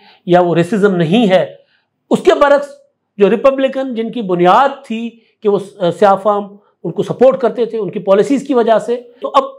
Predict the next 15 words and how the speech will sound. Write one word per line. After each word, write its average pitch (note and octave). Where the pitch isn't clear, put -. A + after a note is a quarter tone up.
उसके D4+
बिल्कुल B3+
बरक्स C#3
यानी A3+
जो, C4
अ, F#3+
ट्रंप C4+
हैं E3+
उनकी A#3
सियासत G#3
जो A3
है G3
वो G#3+
टोटल, A#3
अ, F#3